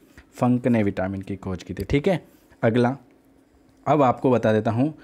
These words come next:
विटामिन ए, विटामिन बी, विटामिन सी, विटामिन डी, विटामिन ई और विटामिन के के बारे में, ठीक है। तो इनके बारे में भी आपको बता देता हूँ।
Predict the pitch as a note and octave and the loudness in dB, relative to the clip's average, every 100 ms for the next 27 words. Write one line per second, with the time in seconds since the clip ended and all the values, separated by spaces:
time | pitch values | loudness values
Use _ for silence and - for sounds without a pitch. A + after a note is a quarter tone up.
0 | - _ B2+ B2+ C3+ C3 C#3+ D#3+ - B2+ | -20 _ -2 0 2 4 2 0 -2 0
1 | B2+ D#3 - _ _ _ _ _ - B2 | 2 0 -8 _ _ _ _ _ -4 -2
2 | B2+ A#2+ A2+ G#2 A2 C3 C#3+ D#3+ A#2+ A#2 | 2 2 2 0 2 2 2 -2 -4 0
3 | A2+ G#2 G2+ - C3+ C3+ A#2 F#2+ A2 A2 | 0 0 -2 0 2 4 2 0 0 0
4 | G2+ G2+ C3 C3+ A2+ G#2+ G#2+ A2 - C3 | 0 0 2 4 2 0 0 0 0 0
5 | B2+ D3 B2+ A#2+ G#2+ A2 A2 A#2+ F#3 - | 2 2 0 0 0 0 2 2 0 -8
6 | - _ - A2+ G#2+ A2+ B2 G#2+ E2 D#2+ | -20 _ -4 0 0 -2 -4 -4 -6 -10
7 | E2 - _ _ _ _ - D3+ D#3 D3+ | -14 -20 _ _ _ _ -2 -2 0 -4
8 | D3+ - - D#3+ D#3 D#3 D3 A2 G#2 A2+ | -6 -8 -2 0 0 0 2 2 2 2
9 | A#2 A#2 A2 G#2+ C3 C3 G#2+ G2 F2 E2+ | 2 0 0 -2 -4 -2 -2 -2 -6 -8
10 | F2+ | -14